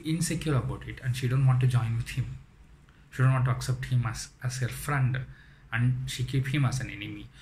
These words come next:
When, when he himself an enemy, his family is definitely going to be an enemy. She never going to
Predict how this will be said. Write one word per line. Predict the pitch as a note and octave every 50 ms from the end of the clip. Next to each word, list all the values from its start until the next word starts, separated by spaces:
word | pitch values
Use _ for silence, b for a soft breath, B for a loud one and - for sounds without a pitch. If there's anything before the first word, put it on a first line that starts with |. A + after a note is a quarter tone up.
| B B B
When, | A2+ B2+ C#3+ C3+ - - - - -
when | B2+ B2+ D3 E3
he | - - - - F3+ F#3
himself | - - F3 F3 F3+ F3 - G3 F3+ -
an | F3 D3
enemy, | B2 A2 A2+ A2+ G#2+ A#2 C3+
his | D3 E3 - -
family | - B2+ B2+ C#3+ D#3+ E3+
is | F3 E3
definitely | - - G#2+ A2 - D#3 D#3+ E3+ D#3
going | C3+ B2 A#2 A#2+
to |
be | A#2 B2
an | D#3 F3
enemy. | F3 F3 E3 C3+ - -
She | - - - D3
never | C3 A#2 A#2 C#3 D#3
going | D3+ C#3 C3 A#2+ C3
to | C3 F#3+ -